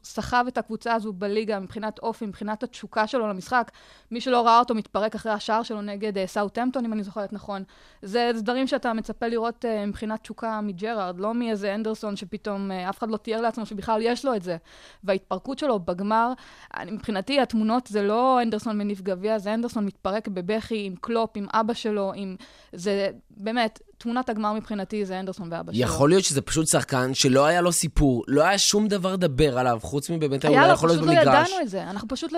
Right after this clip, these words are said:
Speaker 1: ידענו
Speaker 2: לא,
Speaker 1: את
Speaker 2: אז
Speaker 1: זה.
Speaker 2: אני אומר, לא היה כלום חוץ מיכולת על המגרש, לא היה על מה לדבר, ופתאום כל הסיפור הזה מתפוצץ, ואם אנחנו מדברים, כמו שאת אומרת, על הסיפור עם אבא שלו, ועל זה שאבא שלו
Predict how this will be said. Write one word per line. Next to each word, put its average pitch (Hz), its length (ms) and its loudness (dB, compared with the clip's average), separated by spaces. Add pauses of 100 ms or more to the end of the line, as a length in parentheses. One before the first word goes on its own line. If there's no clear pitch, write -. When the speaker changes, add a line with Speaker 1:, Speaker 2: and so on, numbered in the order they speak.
Speaker 1:
ידענו 254 220 4
Speaker 2:
לא, 220 120 8
Speaker 1:
את 240 40 6
Speaker 2:
אז 170 60 2
Speaker 1:
זה. 156 80 0
Speaker 2:
אני 147 100 4
אומר, 180 320 4
לא 151 180 4
היה 269 140 0
כלום 185 420 2
חוץ 190 220 -2
מיכולת 190 280 2
על 202 60 6
המגרש, 156 480 4 (120)
לא 165 100 2
היה 208 100 6
על 233 60 2
מה 233 160 4
לדבר, 135 480 4 (280)
ופתאום 156 720 2 (280)
כל 175 200 4
הסיפור 190 460 -2
הזה 196 120 -2
מתפוצץ, 165 640 0
ואם 131 100 0
אנחנו 143 160 -2
מדברים, 135 260 2
כמו 135 140 -6
שאת - 80 -4
אומרת, 147 380 4 (240)
על 117 80 0
הסיפור 160 280 0
עם 180 100 4
אבא 196 260 4
שלו, 139 280 0
ועל 113 120 0
זה 117 100 -6
שאבא 143 320 2
שלו 156 360 4